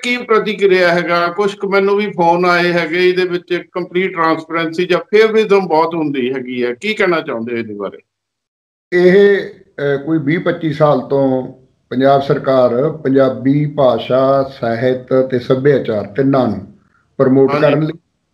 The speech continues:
Speaker 2: ਨਾਲ
Speaker 1: ਹਾਂਜੀ।
Speaker 2: ਪੰਜਾਬ ਦੇ ਵਿੱਚ ਹਿੰਦੀ, ਸੰਸਕ੍ਰਿਤ ਔਰ ਉਰਦੂ, ਇਹ ਚਾਰੇ
Speaker 1: ਹਾਂਜੀ।
Speaker 2: ਭਾਸ਼ਾਵਾਂ ਦੀ promotion ਲਈ ਇਹ ਪੁਰਸਕਾਰ ਦਿੰਦੀ ਹੈ। ਵਧੀਆ ਸਾਹਿਤਕਾਰ ਜਿਹੜੇ ਹੁੰਦੇ ਆ, ਵਧੀਆ, ਅਹ, ਸੱਭਿਆਚਾਰ ਦੇ ਵਿੱਚ ਭਾਸ਼ਾ ਲਈ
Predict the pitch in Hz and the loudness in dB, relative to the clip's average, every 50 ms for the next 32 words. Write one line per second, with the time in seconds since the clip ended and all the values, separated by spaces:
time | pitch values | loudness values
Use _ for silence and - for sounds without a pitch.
0 | _ _ _ - 127 131 139 147 151 151 160 165 165 180 - - 175 160 156 160 | _ _ _ -4 0 2 4 4 4 4 4 4 2 0 0 0 -2 -2 -2 0
1 | 165 165 165 175 175 180 170 190 190 175 170 175 170 175 180 151 131 135 127 123 | 2 2 2 2 0 -2 2 2 2 2 2 0 -2 -2 -6 -4 -4 -4 -4 -2
2 | 120 135 151 170 - - - - 139 131 131 131 - - 156 147 151 151 156 156 | -2 -2 -2 -2 -4 -8 -8 -6 -4 -4 -4 -6 -6 -6 0 2 2 2 2 0
3 | 151 151 151 151 - - - _ _ _ - 156 165 156 156 147 131 123 127 131 | 0 0 0 -2 -4 -12 -20 _ _ _ 0 2 2 4 2 0 -2 -2 -2 -2
4 | 123 104 - - - - _ _ _ _ _ _ _ - 147 160 156 170 156 147 | -2 -2 -2 -10 -16 -20 _ _ _ _ _ _ _ -4 -4 -4 0 2 2 4
5 | 147 156 143 127 117 165 - - - _ _ _ _ _ _ - _ _ _ _ | 4 4 2 0 0 -2 -6 -10 -16 _ _ _ _ _ _ -20 _ _ _ _
6 | 131 139 147 147 147 147 139 139 139 135 135 131 - 156 143 135 127 123 123 123 | -4 -4 -4 -2 0 -2 -2 0 0 0 0 0 0 0 0 2 2 0 2 0
7 | 131 139 156 147 - - - _ _ _ _ _ _ - 151 156 156 - 165 160 | 0 -2 -2 -4 -10 -16 -20 _ _ _ _ _ _ -2 -2 -2 0 2 2 2
8 | 147 - - - - 139 143 143 143 143 143 131 147 139 131 123 131 131 131 135 | 2 2 -2 -6 0 2 4 4 6 4 4 2 2 0 2 2 4 4 4 4
9 | 143 160 156 123 127 131 143 156 160 151 143 147 - 127 123 127 120 - - - | 2 0 2 0 -2 -2 0 0 0 0 0 0 0 -2 -2 -2 -2 -8 -8 -6
10 | 120 123 123 120 117 113 107 - - _ _ 110 120 123 127 143 139 135 123 117 | 0 2 2 2 2 0 -6 -8 -12 _ _ -2 -2 0 2 0 0 0 -2 -2
11 | 117 120 120 120 113 120 131 139 143 139 131 131 - - - - _ _ _ _ | 0 0 0 0 0 0 0 2 4 4 4 2 0 -8 -16 -20 _ _ _ _
12 | _ _ - 127 131 127 123 123 - 139 143 147 175 165 156 156 156 139 131 131 | _ _ -6 -2 0 0 2 2 0 0 2 2 2 2 2 2 2 2 2 2
13 | 131 131 131 135 135 131 135 131 - 135 117 - 139 139 127 117 - - 120 123 | 0 0 0 0 2 2 0 -2 -2 -6 -6 -2 0 0 0 0 0 -4 -4 -2
14 | 127 127 123 127 123 127 127 127 - - | -2 0 0 0 -2 -2 -4 -6 -8 -16